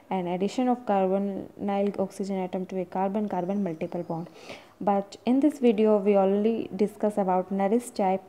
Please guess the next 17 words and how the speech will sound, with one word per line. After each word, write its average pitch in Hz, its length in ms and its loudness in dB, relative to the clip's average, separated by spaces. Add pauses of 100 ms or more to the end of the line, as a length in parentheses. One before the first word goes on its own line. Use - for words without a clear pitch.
one 190 280 -2
reaction, 185 600 -2
means 220 300 -2
alpha 196 420 4
cleavage. 170 540 -4 (1900)
Neris 233 400 4
type 254 240 6
one 247 220 4
reaction, 220 560 2
uh, 208 240 -4 (760)
it 240 180 -2
consists 247 460 0
of 247 300 2
three 247 200 2
steps. 170 440 -4 (500)
First, 240 380 2
uh, 269 140 4